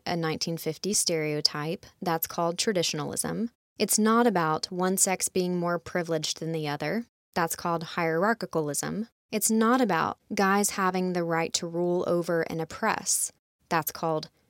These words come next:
patriarchalism. It's about male and female reflecting complementary truths about Jesus.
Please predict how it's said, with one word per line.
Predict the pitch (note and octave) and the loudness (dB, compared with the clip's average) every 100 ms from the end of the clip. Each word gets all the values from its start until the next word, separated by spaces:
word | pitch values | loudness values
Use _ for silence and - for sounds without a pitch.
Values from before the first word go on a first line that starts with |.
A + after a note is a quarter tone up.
| _ | _
patriarchalism. | - F3 - G3 A3+ - G2+ - - A#3 A3+ _ _ _ - | -6 -4 0 4 4 2 -4 -4 -6 -6 -8 _ _ _ -6
It's | G3+ | -2
about | G3+ F#3+ F#3 - - | 2 2 2 0 -4
male | G3 F#3+ G#3 A3+ G#3+ | -2 0 2 2 0
and | G#3+ | -4
female | - F3+ F3 E3+ | -2 0 0 2
reflecting | E3 D#3+ F3 E3 E3+ E3 E3 | 0 0 -2 -2 -2 -2 -6
complementary | - F#3+ F#3+ G#3 G3+ G3+ A3 | -4 -4 0 2 4 4 2
truths | A3+ - E3 D#3 - - | 0 0 -2 2 2 2
about | E3+ D#3 - | 0 -4 -4
Jesus. | - E3 - - - - | -4 -4 -6 -4 -4 -4